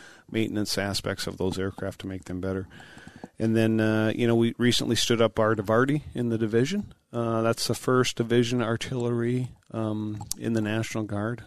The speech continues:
Uh, of the eight divisions in the Army National Guard, that's the first one that is being stood up, and we just will uncoil their flag here in October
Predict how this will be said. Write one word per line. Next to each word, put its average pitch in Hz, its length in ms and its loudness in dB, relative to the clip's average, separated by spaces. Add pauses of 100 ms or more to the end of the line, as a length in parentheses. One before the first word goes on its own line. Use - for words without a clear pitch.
(140)
Uh, - 40 -8
of 113 300 -2
the 117 140 0
eight 120 180 0
divisions 110 500 -2
in 110 240 0
the 101 80 -2
Army 107 280 -4
National 104 400 -6
Guard, 101 220 -6
that's 98 200 -8
the - 60 -8
first 98 320 -6
one 92 120 -10
that 90 120 -8
is 92 120 -12
being 95 240 -8
stood 82 260 -6
up, 82 180 -12
and 92 120 -8
we 92 100 -8
just 92 300 -6 (580)
will 104 260 -2
uncoil 92 440 -4
their 92 140 -4
flag 92 380 -8
here 95 180 -6
in 90 80 -8
October 90 480 -10